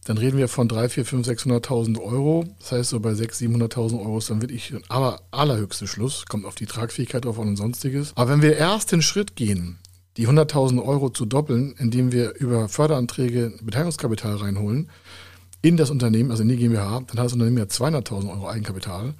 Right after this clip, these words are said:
Und bei drei- bis fünffacher Hebelung mit Fremdkapital, das heißt also bis zu fünfmal mehr, abhängig von der Tragfähigkeit, von Prüfung, Rating, sonstiges, äh, vorab gesehen.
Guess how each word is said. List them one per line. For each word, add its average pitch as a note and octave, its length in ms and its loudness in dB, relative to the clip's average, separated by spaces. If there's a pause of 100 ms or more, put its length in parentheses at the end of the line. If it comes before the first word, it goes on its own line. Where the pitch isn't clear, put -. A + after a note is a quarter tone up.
Und B2 180 2
bei A#2+ 220 4
drei- B2 260 2
bis D3+ 160 0
fünffacher B2 680 0 (180)
Hebelung B2+ 460 2
mit G#2+ 100 -2
Fremdkapital, B2 800 -2 (380)
das - 200 -6
heißt B2 160 2
also A2+ 220 -2
bis - 280 -4
zu B2 260 -2 (280)
fünfmal C3+ 420 0
mehr, A2 320 2 (400)
abhängig C#3 460 0
von A#2+ 160 0
der G#2 100 0
Tragfähigkeit, B2 840 -2
von A2+ 640 0
Prüfung, A#2 500 -2
Rating, A2+ 260 0
sonstiges, B2 640 -4 (100)
äh, G#2+ 120 -6
vorab G#2 340 -6
gesehen. B2+ 420 0